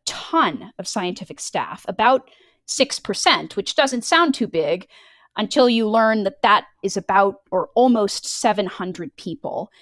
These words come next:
And those losses happened across fields. So, for example, the E P A lost one in ten chemists and one in five ecologists.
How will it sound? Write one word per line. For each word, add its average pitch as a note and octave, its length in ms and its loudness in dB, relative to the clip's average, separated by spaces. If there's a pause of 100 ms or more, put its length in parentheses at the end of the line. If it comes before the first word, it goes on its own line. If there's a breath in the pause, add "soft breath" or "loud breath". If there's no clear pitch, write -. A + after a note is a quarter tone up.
(260 soft breath)
And A3 140 2
those B3 180 6
losses G#3 440 2
happened E3+ 340 -6
across - 340 -10
fields. D3+ 520 -4
So, D#3 180 -4
for F3 140 -10
example, F#3+ 640 2 (460 soft breath)
the A3+ 100 -4
E G3+ 60 -4
P G#3 180 -2
A F#3+ 160 2
lost E3+ 540 -2
one A3 360 0
in A#3+ 200 0
ten G3+ 500 -6
chemists - 840 -10
and F#3 440 -4 (360 soft breath)
one A3 300 2
in A#3 120 0
five F#3 280 0
ecologists. - 1000 -6